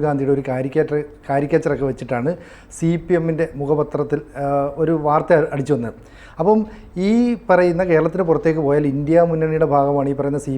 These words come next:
പി എമ്മും കോൺഗ്രസും ഒക്കെ. നാളെ ഈ പറയുന്ന രാഹുൽ ഗാന്ധിക്ക് വേണ്ടിയിട്ട് ചിലപ്പോൾ യു പി പോയി ഈ യെച്ചൂരി വോട്ട് പിടിച്ചുകൂടാഴികയില്ല. അങ്ങനെ ഒരു സാഹചര്യത്തിൽ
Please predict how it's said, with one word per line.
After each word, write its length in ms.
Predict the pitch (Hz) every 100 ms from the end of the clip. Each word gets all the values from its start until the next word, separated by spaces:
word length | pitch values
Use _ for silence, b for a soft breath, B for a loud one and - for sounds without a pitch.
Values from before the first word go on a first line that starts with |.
| 123
പി 60 |
എമ്മും 140 | 143 143
കോൺഗ്രസും 300 | 139 139 143
ഒക്കെ. 140 | 117 120 B B 131
നാളെ 260 | 135 147 165 160
ഈ 40 | 156
പറയുന്ന 260 | 156 151 151
രാഹുൽ 220 | 139 151 147
ഗാന്ധിക്ക് 300 | 143 143 143 147
വേണ്ടിയിട്ട് 260 | 139 139 147
ചിലപ്പോൾ 220 | 139 147 139
യു 80 | 139
പി 100 | 151 143
പോയി 180 | 135 151 160 B B -
ഈ 40 | 143 143
യെച്ചൂരി 380 | 139 156 156 151
വോട്ട് 160 | 143 160
പിടിച്ചുകൂടാഴികയില്ല. 720 | 143 156 156 156 160 147 120 - - B B 170
അങ്ങനെ 200 | 226 240
ഒരു 80 | 202
സാഹചര്യത്തിൽ 540 | 165 151 143 143 143